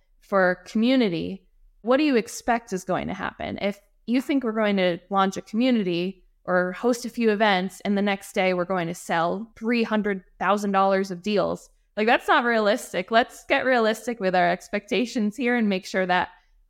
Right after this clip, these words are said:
what I understand from you is the goal of this community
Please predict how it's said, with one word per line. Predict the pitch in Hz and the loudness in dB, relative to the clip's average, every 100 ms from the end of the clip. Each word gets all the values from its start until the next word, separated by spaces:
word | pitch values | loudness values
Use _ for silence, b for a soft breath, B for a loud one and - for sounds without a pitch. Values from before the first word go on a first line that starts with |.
| _ - | _ 0
what | 233 226 | 2 4
I | 208 233 | 2 2
understand | 214 214 - 233 226 233 240 240 | 0 -2 -4 -2 0 0 0 -4
from | - 196 | -4 -4
you | 196 202 220 240 | -2 -2 0 -2
is | 233 233 - | -4 -6 -6
the | |
goal | 226 233 226 | -2 0 0
of | 226 | -2
this | 226 | -6
community | - 233 226 226 226 220 220 | -2 0 2 2 2 0 0